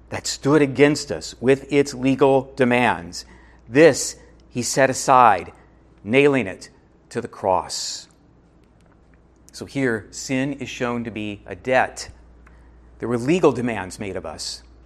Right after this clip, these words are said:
The law of God made demands of us that we didn't even begin to obey. And by not obeying the law, a record of debt began to be accumulated.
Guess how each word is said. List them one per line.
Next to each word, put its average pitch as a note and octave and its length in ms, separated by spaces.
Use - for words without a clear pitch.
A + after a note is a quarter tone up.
The A#2 100
law C3+ 220
of C3+ 100
God C#3+ 260
made C#3+ 200
demands C3+ 360
of B2 80
us C3 140
that C#3+ 80
we C#3 140
didn't D3 200
even C#3 140
begin C3+ 380
to A2+ 160
obey. F2+ 420
And A2+ 100
by A#2+ 120
not C3 240
obeying C3+ 320
the B2 80
law, B2 240
a G#2+ 60
record C#3+ 400
of A#2 200
debt C3 260
began B2 440
to B2 80
be A#2 280
accumulated. A2+ 840